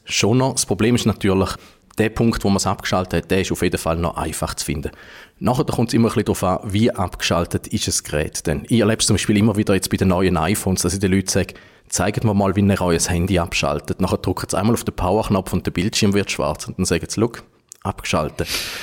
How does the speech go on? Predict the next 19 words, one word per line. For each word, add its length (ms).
Das 140
ist 20
natürlich 260
nicht 140
<laughs> 0
abgeschaltet. 580
Beim 160
iPhone 360
muss 100
man 80
zuerst 220
auf 120
den 120
Lauter-Knopf 720
drücken, 260
dann 120
auf 100
den 120
Leisliger-Knopf 1000